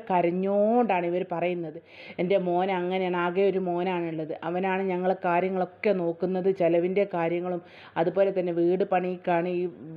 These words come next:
പ-, പൈസ വാങ്ങിയിട്ടുണ്ടായിരുന്നത്, അത് അടക്കാൻ കഴിഞ്ഞിട്ടില്ല." അങ്ങനെ പൊട്ടിക്കരഞ്ഞോണ്ട് ഇവർ പറഞ്ഞ സമയത്ത് ഞാൻ പറഞ്ഞു കൊടുത്തിട്ടുണ്ടായിരുന്നു ഈ ഒരു ദിക്ർ. അതുപോലെ തന്നെ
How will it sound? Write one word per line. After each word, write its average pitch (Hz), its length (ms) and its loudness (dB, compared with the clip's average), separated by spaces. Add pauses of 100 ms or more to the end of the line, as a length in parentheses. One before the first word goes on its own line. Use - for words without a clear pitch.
പ-, 160 300 -6
പൈസ 170 300 2
വാങ്ങിയിട്ടുണ്ടായിരുന്നത്, 180 1080 2
അത് 170 140 0
അടക്കാൻ 165 440 2
കഴിഞ്ഞിട്ടില്ല." 170 580 2 (460)
അങ്ങനെ 226 320 2
പൊട്ടിക്കരഞ്ഞോണ്ട് 202 1080 0
ഇവർ 190 320 0
പറഞ്ഞ 180 300 -2
സമയത്ത് 175 440 -4
ഞാൻ 180 280 0
പറഞ്ഞു 180 360 0
കൊടുത്തിട്ടുണ്ടായിരുന്നു 160 880 0
ഈ 190 160 2
ഒരു 170 100 4
ദിക്ർ. 160 380 0
അതുപോലെ 180 500 2
തന്നെ 175 300 -2